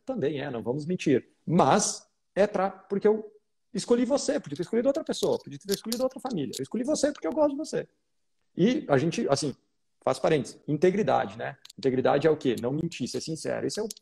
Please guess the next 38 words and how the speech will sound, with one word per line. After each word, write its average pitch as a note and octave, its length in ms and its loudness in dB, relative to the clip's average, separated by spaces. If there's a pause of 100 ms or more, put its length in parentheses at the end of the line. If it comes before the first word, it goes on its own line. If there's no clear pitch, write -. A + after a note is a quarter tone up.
é D#3+ 40 -6
o D#3 60 -2
ponto D3+ 240 -4
principal E3 280 0
de D3 80 -4
qualquer C#3 540 0
transação, A#2 640 -2
né? C#3 180 -4
Então, E3 180 2 (920)
ser E3+ 200 4
sincero F3+ 400 2
mesmo, F3 240 4
dá - 100 4
pra F3 180 -2
ser F3+ 880 0 (320)
falso C#3 420 -4
e E3+ 40 -6
mentir. F3+ 340 -10 (360)
Então G#3+ 140 6
eu A#3 60 4
faria A#3+ 280 2
isso, C3 280 -6
tá? - 200 -6 (340)
E G3+ 100 4
aí A3 160 2
o A3+ 40 -4
que G#3+ 60 -6
acontece? G3 480 -4
Você, E3+ 220 -2
sei - 280 -6
lá, A2 140 -4
eventualmente E3+ 380 -4
você E3+ 60 -2
aceitaria. F#3 540 -2 (840)
E F3 640 0
uma, F#3 260 0
uma F#3 140 -2
questão, G3+ 380 0